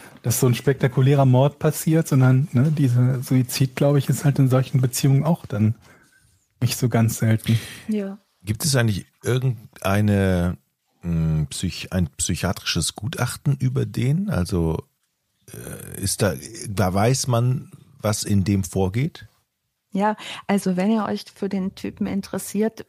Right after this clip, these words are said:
Speaker 2: wo das nochmal gut angeguckt wird, es gibt eine dreiteilige I-T-V-Miniserie, die heißt The Widower von zweitausendvierzehn.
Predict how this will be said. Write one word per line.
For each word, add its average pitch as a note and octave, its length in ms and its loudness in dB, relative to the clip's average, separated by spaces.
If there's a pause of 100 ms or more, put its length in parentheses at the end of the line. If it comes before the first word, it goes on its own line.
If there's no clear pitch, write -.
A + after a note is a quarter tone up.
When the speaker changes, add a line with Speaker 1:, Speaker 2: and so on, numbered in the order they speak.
Speaker 2:
wo F#3+ 140 -2
das F#3+ 180 -6
nochmal F#3 320 -2
gut G3 200 -6
angeguckt G3 640 -4
wird, F3+ 240 -8 (460)
es F#3+ 200 -4
gibt - 220 -8
eine F#3+ 400 -2
dreiteilige G3 840 -2
I-T-V-Miniserie, F#3+ 1120 -2
die F3 160 -8
heißt F#3 320 -6
The F3+ 80 0
Widower F3+ 640 0
von F#3 260 -8
zweitausendvierzehn. F#3+ 1300 -6